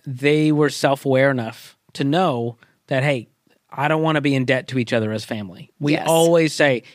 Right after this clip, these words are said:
Speaker 1: never loan family money.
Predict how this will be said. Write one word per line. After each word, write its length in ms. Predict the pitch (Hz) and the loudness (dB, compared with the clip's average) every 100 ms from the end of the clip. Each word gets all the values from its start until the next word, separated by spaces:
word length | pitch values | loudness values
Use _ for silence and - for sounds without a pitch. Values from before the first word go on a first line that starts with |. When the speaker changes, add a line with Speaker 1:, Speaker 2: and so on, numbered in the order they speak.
| _ | _
Speaker 1:
never 680 | 147 143 151 160 175 175 170 _ _ _ | -4 2 2 2 2 0 -2 _ _ _
loan 520 | 131 131 147 147 151 147 | -6 0 2 2 0 -2
family 400 | 143 135 135 127 | -2 0 0 0
money. 380 | 120 104 - | -2 -6 -14